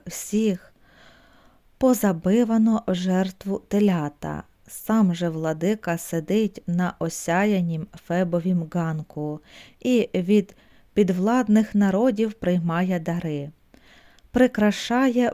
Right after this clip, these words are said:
пишно храму одвіки і довгою в'ються стягою. Перед потужним язики земні в розмаїтих убраннях.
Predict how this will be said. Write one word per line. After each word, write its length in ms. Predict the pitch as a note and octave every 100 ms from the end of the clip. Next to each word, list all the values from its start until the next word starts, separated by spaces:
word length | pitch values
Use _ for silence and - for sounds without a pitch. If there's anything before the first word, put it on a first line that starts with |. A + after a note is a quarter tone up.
| -
пишно 760 | - A3+ A#3 - A3 G#3+ G#3 - _
храму 720 | - - A3 G#3+ F3 D#3+ D#3 D3 _
одвіки 800 | F3 E3+ E3 E3+ D3 - D#3 D3+ - - - _
і 120 | G3
довгою 600 | E3+ G#3 C#4 A#3 B3 A#3
в'ються 560 | G#3 E3+ E3 F#3 - F#3+
стягою. 920 | - - F3+ D#3+ D3+ D3 D3 D3 D3 - - - _ -
Перед 420 | A#3 A3+ F3+ - _
потужним 840 | F3+ F#3 G#3+ C4+ C4 B3 B3 A#3+ - - -
язики 880 | G3+ G#3 A3 G3+ G3+ - A#3+ B3 G3 -
земні 680 | E3+ F3+ F#3 F#3 G#3 B3 A3
в 80 | F3
розмаїтих 880 | F#3 F#3 F#3 F3 E3 F3+ G3 F#3 -
убраннях. 720 | F3 E3+ E3 D#3 D3+ D3+ D#3